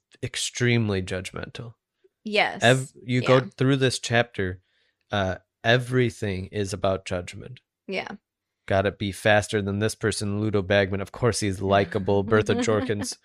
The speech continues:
Speaker 1: she's missing, like, uh,
Speaker 2: Well, this is the hardest part about being a person, uh,
Speaker 1: <laughs>
Speaker 2: or living in a society with, where people have different contributions to the world
Speaker 1: Yeah.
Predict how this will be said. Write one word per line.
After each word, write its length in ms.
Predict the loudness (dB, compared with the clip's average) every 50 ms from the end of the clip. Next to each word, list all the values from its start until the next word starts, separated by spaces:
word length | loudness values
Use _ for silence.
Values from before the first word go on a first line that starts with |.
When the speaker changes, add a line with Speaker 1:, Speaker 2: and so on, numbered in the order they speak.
| _ _ _ _ _ _ -10 -8
Speaker 1:
she's 280 | -8 -6 -4 -4 -4 -2
missing, 560 | -2 0 0 0 0 -2 -2 -2 -2 -2 -2 -4
like, 220 | -6 -6 -8 -8 -4
uh, 160 | -2 -2 -2 -4 -8 _ _ _ _ _ _ _ _ _ _ _ _ _ _ _ _ _ _ _ 0
Speaker 2:
Well, 140 | 2 2
this 180 | 2 0 0 -2
is 140 | -2 -2 0
the 120 | 0 0 0
hardest 500 | 2 4 4 6 6 4 2 0 -2 -2
part 340 | 2 4 6 6 6 6
about 280 | 4 4 4 4 4 4
being 260 | 2 0 0 0 -2
a 60 | -4
person, 800 | -6 _ -4 -2 -2 -2 -2 -2 0 2 2 2 0 0 -4 -6 -8 -12 -10 -6
uh, 240 | -2 -2 0 0 2
Speaker 1:
<laughs> 40 | 4
Speaker 2:
or 280 | 6 6 6 4 2 -2 -6 0
living 340 | 2 4 4 4 4 2
in 80 | 2 0
a 80 | 0 0
society 540 | -2 0 2 4 6 6 6 6 4 2
with, 180 | 2 0 0 0
where 100 | -2 -4
people 300 | -4 -4 -4 -2 -2 2
have 260 | 4 4 4 2 2 -2
different 520 | -2 -2 -2 -2 -2 0 0 -2 -4 -6 _ _ _ _ _ _ _ _ _ _ _ _ _ _ _ _ _ _ _ _ _ _ _ _ _ _
contributions 1000 | 0 2 4 4 4 4 0 0 0 0 0 0 2 2 2 2 2 0 -2 -4
to 540 | -4 -2 0 2 4 4 4 4 2 0 0
the 120 | -4 -4
world 500 | -2 0 0 0 0 0 0 -2 -4 -6 -6
Speaker 1:
Yeah. 180 | -6 -6 -4